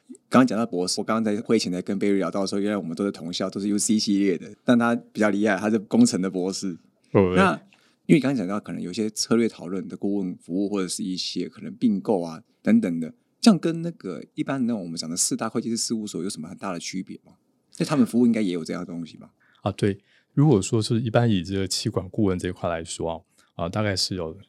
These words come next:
Speaker 2: 前三大，就是有三家是属于这顶级的策略顾问公司。那这边这几家做的东西，它跟四大可能比较不一样的地方是在，那可能是协助这些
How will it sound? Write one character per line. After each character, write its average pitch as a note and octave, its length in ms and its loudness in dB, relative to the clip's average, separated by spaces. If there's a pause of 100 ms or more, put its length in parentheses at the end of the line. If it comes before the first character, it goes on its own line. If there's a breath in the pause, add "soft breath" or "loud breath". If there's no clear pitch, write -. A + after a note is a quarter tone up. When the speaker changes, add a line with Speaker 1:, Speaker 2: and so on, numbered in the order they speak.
Speaker 2:
前 - 220 -6
三 G#2 220 2
大， G#2+ 400 2
就 G2 140 -8
是 F2 220 -6
有 E2 120 -4
三 F#2 160 -6
家 F2 160 0
是 - 140 -10
属 E2+ 160 -6
于 E2 60 -4
这 F2 160 -6
顶 E2+ 260 -10
级 D#2+ 240 -8
的 E2+ 220 0
策 - 160 -6
略 F2+ 100 -2
顾 F2+ 180 -6
问 E2+ 160 -4
公 E2 160 -10
司。 - 300 -10 (460 soft breath)
那 B2+ 120 8
这 C3 100 2
边 B2 180 4
这 A#2+ 140 6
几 F2+ 120 -2
家 E2+ 180 -2
做 F2+ 240 -4
的 E2 60 -2
东 E2 160 -6
西， - 140 -8
它 F#2+ 180 -8
跟 F#2+ 200 -4
四 - 160 -4
大 F#2 160 0
可 - 100 -12
能 D#2+ 100 -10
比 D2+ 80 -14
较 D#2+ 140 -8
不 G#2+ 220 0
一 F2 40 -2
样 F2 180 -4
的 F2 60 -12
地 F2 100 -8
方 F2+ 220 -8
是 F#2+ 220 -4
在， D#2+ 280 -2 (380 soft breath)
那 F#2 140 -2
可 - 140 -12
能 F2 80 -8
是 F#2+ 160 -4
协 F#2 200 -4
助 F2+ 180 -8
这 F2+ 140 -10
些 F2 340 -6